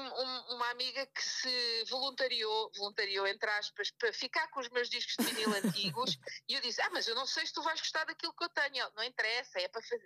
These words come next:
Speaker 1: para pôr na prateleira."
Speaker 2: E fica bué de giro, desculpem lá. Eu agora não vou ser snob, eu também às
Speaker 1: Fica,
Speaker 2: vezes gosto
Speaker 1: mas
Speaker 2: só de
Speaker 1: tu
Speaker 2: ver.
Speaker 1: Mas tu compras discos assim, tipo, imagina, podes comprar discos a granel, sem saber o que é que é, só porque, só
Speaker 2: Ya.
Speaker 1: porque sim, que
Speaker 2: E,
Speaker 1: fica giro
Speaker 2: mas
Speaker 1: na
Speaker 2: agora há,
Speaker 1: prateleira.
Speaker 2: tipo, pá, não, eu gosto de escolher o que é que eu gosto.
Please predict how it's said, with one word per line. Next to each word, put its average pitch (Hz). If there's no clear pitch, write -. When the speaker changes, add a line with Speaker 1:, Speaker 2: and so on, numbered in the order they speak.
Speaker 1:
para 226
pôr 247
na 247
prateleira." 208
Speaker 2:
E 269
fica 311
bué 214
de 196
giro, 170
desculpem 196
lá. 165
Eu 165
agora 180
não 196
vou 202
ser 220
snob, 220
eu 196
também 202
às 208
Speaker 1:
Fica, 185
Speaker 2:
vezes 202
gosto 226
Speaker 1:
mas -
Speaker 2:
só 247
de 220
Speaker 1:
tu 208
Speaker 2:
ver. 233
Speaker 1:
Mas 220
tu 240
compras 226
discos 220
assim, 226
tipo, -
imagina, 233
podes 202
comprar 233
discos -
a 233
granel, 180
sem 226
saber 226
o 220
que -
é 214
que -
é, 208
só -
porque, -
só 196
Speaker 2:
Ya. 226
Speaker 1:
porque 226
sim, 185
que 208
Speaker 2:
E, 262
Speaker 1:
fica 208
giro 220
Speaker 2:
mas 220
Speaker 1:
na 247
Speaker 2:
agora 233
há, -
Speaker 1:
prateleira. 240
Speaker 2:
tipo, 247
pá, 226
não, 226
eu 214
gosto 226
de -
escolher 247
o 247
que 254
é -
que 277
eu 311
gosto. 180